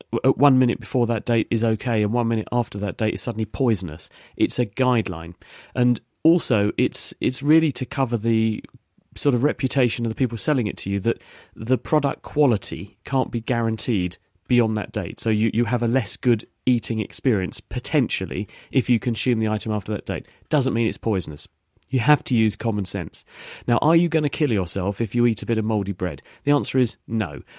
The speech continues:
All of us have done that, and you, you've, I guarantee you're not alone in having the experience where you're chowing down on a sandwich and then you think, "This tastes a bit earthier than perhaps <laughs> it should."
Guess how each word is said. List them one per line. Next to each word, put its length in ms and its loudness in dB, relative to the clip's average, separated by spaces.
All 240 6
of 80 0
us 140 -2
have 140 -6
done 200 -4
that, 240 -2
and 160 0
you, 180 2
you've, 280 -4
I 260 -6
guarantee 640 2
you're 160 2
not 180 2
alone 360 -2
in 80 -2
having 220 -2
the 60 0
experience 440 -4
where 80 -2
you're 80 0
chowing 480 0
down 220 -2
on 120 -2
a 60 -4
sandwich 540 -4
and 80 0
then 100 0
you 60 0
think, 260 -4
"This 220 4
tastes 360 0
a 60 2
bit 260 0
earthier 440 2
than 180 -4
perhaps 480 -4
<laughs> 0 -
it 100 -4
should." 380 0